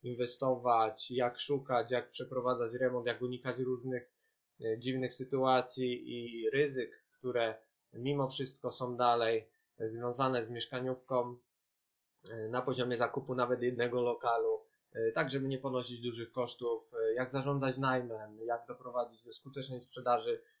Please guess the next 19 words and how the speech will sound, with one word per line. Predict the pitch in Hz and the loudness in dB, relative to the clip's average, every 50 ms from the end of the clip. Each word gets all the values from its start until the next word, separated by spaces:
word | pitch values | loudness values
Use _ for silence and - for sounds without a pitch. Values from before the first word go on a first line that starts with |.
| _ _ _ - - | _ _ _ -4 -2
e, | 113 113 | -2 0
tego | - 123 117 120 123 | 0 0 2 2 4
lokalu | 120 117 117 - 123 117 117 113 | 4 4 2 2 0 0 0 0
za | 120 120 | 0 0
dobre | 113 123 120 123 123 120 | 0 2 2 2 0 0
pieniądze, | - 127 123 123 123 123 117 123 123 127 - - - _ _ _ - | 0 -2 -2 -2 -2 -2 0 0 0 0 0 -6 -20 _ _ _ -8
e, | - 123 120 | -4 -4 -2
no | 127 147 156 | -2 -2 -2
to | 151 147 | -2 -2
wszystko | 135 - 143 135 139 - 143 | -2 -2 -6 -8 -4 -4 -2
właśnie | 127 127 123 123 - 135 127 | 0 0 -2 -2 -2 -4 -4
omawiamy, | 123 123 120 117 117 120 117 117 117 113 113 - - _ _ _ _ _ | -2 -2 -2 0 0 0 0 0 0 -2 -4 -4 -8 _ _ _ _ _
e, | - 110 110 110 107 104 107 - - - 120 117 | -4 0 2 2 0 0 -2 -12 -18 -18 -14 -6
wraz, | 117 117 117 117 113 - - - - 123 113 113 110 110 107 | 0 2 2 2 2 0 -6 -12 -4 0 2 4 4 4 4
e, | 107 | 2
z | - - | -2 0
całym | - 123 113 113 110 113 | 0 2 2 2 0 -2
zespołem | 120 110 - - - 120 117 117 113 110 110 110 | -6 -8 -6 -2 0 2 2 2 2 0 -2 -2
na | 107 107 107 107 110 117 | -2 -2 -2 -2 -6 -10